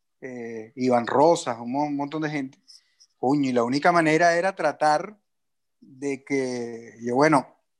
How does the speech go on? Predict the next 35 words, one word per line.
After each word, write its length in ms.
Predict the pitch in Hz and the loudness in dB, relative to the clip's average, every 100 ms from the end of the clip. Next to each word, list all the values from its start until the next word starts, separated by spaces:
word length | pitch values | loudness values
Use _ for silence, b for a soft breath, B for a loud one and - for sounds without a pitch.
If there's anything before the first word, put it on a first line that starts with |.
| _ _ _ _ | _ _ _ _
este, 480 | 143 123 - - 120 | -8 -8 -6 -6 -6
si 260 | - 139 | 0 0
se 200 | 127 139 | 0 2
va 180 | 127 131 | 4 4
por 180 | 160 175 | 4 2
dentro 400 | 185 185 185 208 | 2 0 0 2
a 20 | |
la 120 | 202 170 | 2 2
derecha, 540 | 143 165 160 214 220 _ _ _ _ _ - | 0 -2 -2 -10 -12 _ _ _ _ _ -4
va 80 | 127 | -4
a 60 | |
chutar 240 | - 139 151 | -4 0 2
al 80 | 147 | 4
arco. 400 | 180 - 120 _ | 2 -2 -18 _
Déjame 460 | 131 120 120 151 175 | -12 -8 -6 -4 0
darle 260 | 151 151 | 0 0
la 120 | 190 170 | 0 0
raya 540 | 147 160 160 202 226 _ _ _ _ - | 2 2 2 -6 -12 _ _ _ _ -14
para 140 | 139 | -12
que 80 | 135 | -10
empiece 320 | 123 135 127 | -6 -4 -2
a 40 | 185 | 0
correr 260 | 170 151 | 2 2
por 120 | 151 196 | 0 2
la 80 | |
raya, 440 | 156 156 170 214 208 | 4 4 4 -2 -6
porque 320 | 151 131 127 127 127 | -10 -8 -14 -14 -14
con 160 | - 135 | -8 -4
la 80 | 123 | -2
zurda 320 | 156 180 208 | 0 2 4
va 100 | 160 | 2
a 40 | |
tirar 160 | 143 135 | 2 -6
un 60 | 123 | -4
centro. 380 | 156 143 - | -6 -6 -10